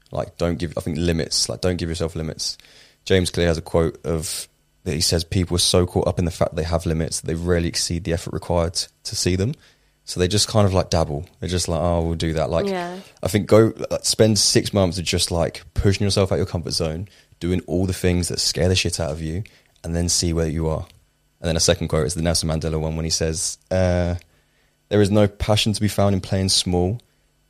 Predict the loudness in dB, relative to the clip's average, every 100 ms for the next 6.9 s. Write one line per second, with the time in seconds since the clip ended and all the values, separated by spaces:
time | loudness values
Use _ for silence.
0 | _ -4 0 2 4 4 2 0 0 2
1 | 4 4 2 0 -8 -14 -18 _ _ _
2 | _ _ _ _ _ -10 -2 0 0 0
3 | 0 0 0 -2 -4 -6 -4 -2 -2 -4
4 | -2 -2 0 -2 -4 _ _ -6 0 0
5 | -2 -8 -20 _ _ _ -12 -10 -6 -2
6 | 0 0 -2 -2 -2 -2 -4 -4